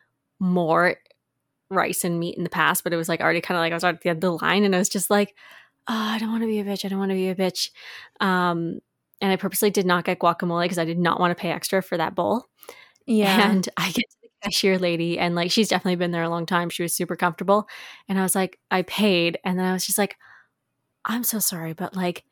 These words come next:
Speaker 1: could I get more rice?" And then she's like, "Yeah, that's
Speaker 2: Ooh.
Speaker 1: fine." And then as she was doing it, I'm like,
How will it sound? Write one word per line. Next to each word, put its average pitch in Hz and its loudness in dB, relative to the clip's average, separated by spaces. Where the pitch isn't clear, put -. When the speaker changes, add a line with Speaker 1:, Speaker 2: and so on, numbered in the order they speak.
Speaker 1:
could 233 4
I 240 -2
get 196 -4
more 180 2
rice?" 160 -2
And 208 4
then 220 6
she's 247 -2
like, 233 2
"Yeah, 320 8
that's 180 6
Speaker 2:
Ooh. - -2
Speaker 1:
fine." 180 8
And - 2
then 220 8
as 220 0
she - 2
was 190 6
doing 185 6
it, 196 2
I'm 208 6
like, 202 2